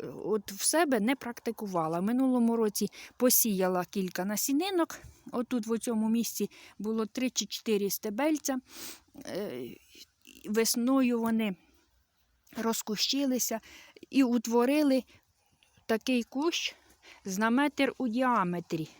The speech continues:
Ну, е, вона і кусок юбки накрила собою, і ось цю айстру накрила повністю собою, м, і оцю площу, яка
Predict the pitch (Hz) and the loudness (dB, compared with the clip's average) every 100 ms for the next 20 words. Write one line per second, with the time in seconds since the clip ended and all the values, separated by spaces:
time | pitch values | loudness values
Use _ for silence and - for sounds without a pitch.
0 | - 214 202 - - - - - 190 190 | -10 -8 -8 -16 -20 -20 -18 -8 -4 -2
1 | 180 151 190 196 202 190 202 233 254 254 | -2 -4 -8 -14 -14 -6 0 4 6 6
2 | 247 214 - - 233 240 226 240 214 202 | 4 2 -2 -2 -2 0 0 2 0 0
3 | 247 320 - 277 254 - - - 233 254 | 0 0 0 0 0 -6 -14 0 2 4
4 | 262 277 277 254 - 254 214 240 247 233 | 4 4 4 2 2 0 2 2 4 4
5 | 240 - - - 220 214 - - 202 240 | 0 -4 -12 2 6 6 4 -2 0 4
6 | 277 294 - 269 277 262 - 262 269 254 | 4 4 0 2 4 4 4 2 4 2
7 | 240 247 240 233 - - 226 - 208 220 | 2 2 4 4 2 -4 -4 0 0 4
8 | 233 214 220 - - - - 208 208 208 | 6 6 2 -2 -12 -12 -10 -4 -2 0
9 | 208 180 220 220 208 - 320 - 269 277 | -2 -2 4 6 6 4 0 0 0 0
10 | - 254 247 - 240 | -2 0 0 0 -2